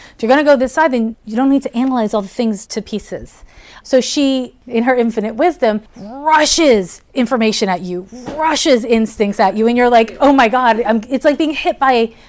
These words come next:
a wave of the ocean. You're just like, "And now what?" Because you've been, like, thrown on your keister.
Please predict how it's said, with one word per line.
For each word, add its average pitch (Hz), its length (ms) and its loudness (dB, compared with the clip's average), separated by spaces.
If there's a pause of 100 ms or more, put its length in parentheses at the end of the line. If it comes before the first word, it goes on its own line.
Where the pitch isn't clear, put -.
(140)
a 240 60 0
wave 220 560 0
of 196 160 -4
the 190 160 -4
ocean. 185 360 -4
You're 208 140 -2
just 220 200 -6
like, 214 300 -2
"And 214 400 -2
now 185 200 -2
what?" 175 220 -4
Because 196 220 -6
you've 185 100 -8
been, 185 140 -6
like, 170 280 -6
thrown 226 260 0
on 196 100 -2
your 180 100 -8
keister. 202 480 -6